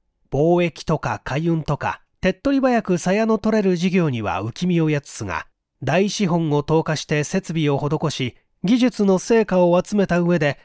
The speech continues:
長年月の研究を重ねなければならないような大工業には見向きもしないのである。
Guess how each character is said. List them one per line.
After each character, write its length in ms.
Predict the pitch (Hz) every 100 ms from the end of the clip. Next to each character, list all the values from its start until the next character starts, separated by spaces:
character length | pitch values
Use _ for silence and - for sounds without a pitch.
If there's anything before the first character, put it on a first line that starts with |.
| -
長 360 | 123 143 180
年 240 | 208 226 226
月 260 | 202 185
の 140 | 175 170
研 220 | - 190
究 260 | - 190 180
を 160 | 185 -
重 220 | 160 185
ね 140 | 185
な 100 | 185
け 100 | 170
れ 80 | 156
ば 140 | 147
な 120 | 143 156
ら 80 |
な 100 | 160
い 120 | 147 147
よ 120 | 151
う 40 |
な 140 | 135 131
大 200 | 139 156
工 200 | 160 143
業 200 | 131 127
に 120 | 131
は 200 | 90 82
見 160 | 104
向 120 | 214 233
き 140 | 123
も 100 | 95
し 140 | -
な 100 | 110
い 80 | 127
の 80 | 107
で 120 | 87
あ 80 | 80
る。 200 | 78 -